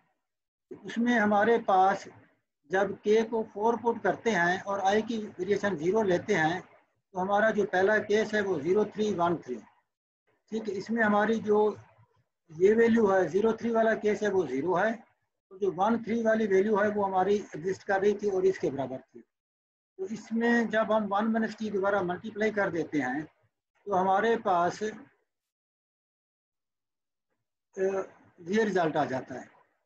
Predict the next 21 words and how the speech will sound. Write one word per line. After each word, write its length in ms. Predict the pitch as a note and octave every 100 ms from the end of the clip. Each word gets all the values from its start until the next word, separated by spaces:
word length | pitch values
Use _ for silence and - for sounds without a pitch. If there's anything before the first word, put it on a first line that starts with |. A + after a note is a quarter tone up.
| _ _ _ _
ये 140 | F3+ A3
n 300 | G#3+ A#3 A#3
zero 300 | G3+ G#3+ A3
four 280 | G#3 G3+ G#3+
of 160 | G3+ -
t 160 | F#3+
की 120 | F#3+ F#3+
value 280 | E3+ F3+
आ 80 | D3+
जाती 300 | B2+ B2+ -
है। 120 | B2 A#2 _ _ _ _ _ _ _ _
फिर 140 | G#3 A3+
हम 160 | A#3
discuss 340 | G#3 - A#3 -
करेंगे 420 | A3 A3+ A3 G#3+ -
put 180 | G#3+ G#3+ F#3
i 80 | G#3+
is 160 | G3+
equal 220 | F#3 E3+ D3+
to 100 | F3 C#3+
one। 200 | C#3